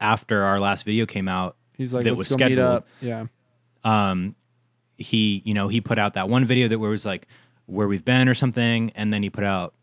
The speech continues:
Speaker 1: the Last Supper video, which is when we all went to Diablo,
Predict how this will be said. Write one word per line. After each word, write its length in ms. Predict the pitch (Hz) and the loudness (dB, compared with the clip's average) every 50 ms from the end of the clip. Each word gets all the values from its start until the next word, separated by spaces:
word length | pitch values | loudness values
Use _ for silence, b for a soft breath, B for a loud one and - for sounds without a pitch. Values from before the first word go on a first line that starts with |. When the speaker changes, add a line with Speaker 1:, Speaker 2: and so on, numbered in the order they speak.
| _ _ - | _ _ -8
Speaker 1:
the 80 | 98 | -4
Last 280 | 95 92 85 82 - - | -4 -2 -4 -4 -6 -4
Supper 320 | - 135 123 - 117 110 | -4 -4 -4 -2 -4 -4
video, 640 | 98 98 95 92 95 92 90 87 90 90 104 117 117 - | -2 -2 -2 -2 -2 -2 -2 -2 -4 -4 -6 -6 -8 -12
which 160 | 98 - - | -14 -10 -10
is 120 | 95 - - | -10 -8 -6
when 200 | 101 95 92 90 | -4 -4 -2 -2
we 340 | 92 92 92 90 87 87 - _ _ _ _ _ _ _ | -2 -2 -2 -2 -4 -6 -10 _ _ _ _ _ _ _
all 160 | - 95 101 98 | -4 -2 -2 0
went 140 | 101 92 - | -2 -2 -4
to 80 | - | -6
Diablo, 640 | 92 90 95 95 101 104 - 92 87 87 90 101 117 | -4 -2 0 0 0 0 -2 -2 -4 -2 -4 -4 -6